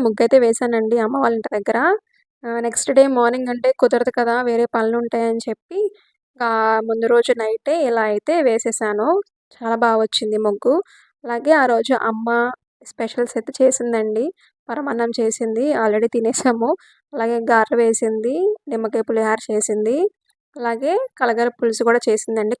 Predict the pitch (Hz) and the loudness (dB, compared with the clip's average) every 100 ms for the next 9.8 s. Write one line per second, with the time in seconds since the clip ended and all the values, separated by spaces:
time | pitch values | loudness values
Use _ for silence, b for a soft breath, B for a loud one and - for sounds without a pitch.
0 | - 214 220 226 220 214 226 - 202 208 | 0 2 2 0 0 0 -2 -2 -4 -4
1 | - 208 208 339 370 b b _ _ - | -4 -2 0 0 -2 b b _ _ -12
2 | 247 247 - 349 381 294 240 226 220 302 | -10 -8 -6 -2 0 2 2 2 -2 0
3 | 233 277 240 - 233 - 226 214 214 202 | 0 0 0 0 -6 -6 -6 0 0 0
4 | 202 202 254 226 220 269 233 226 262 294 | -2 -2 -2 -2 -4 -4 -4 -4 -2 0
5 | 220 220 233 220 208 208 - 208 208 262 | 0 0 0 0 -2 -4 -6 -6 -4 -4
6 | 381 _ _ _ _ _ _ 247 233 247 | -6 _ _ _ _ _ _ -6 0 2
7 | 254 240 247 247 339 349 269 220 214 208 | 2 2 0 0 0 2 2 4 2 2
8 | 226 226 220 302 339 240 214 - 220 214 | 0 2 0 2 0 0 -2 -2 -4 -2
9 | 208 202 262 381 - _ _ - | -2 0 -2 -2 -6 _ _ -10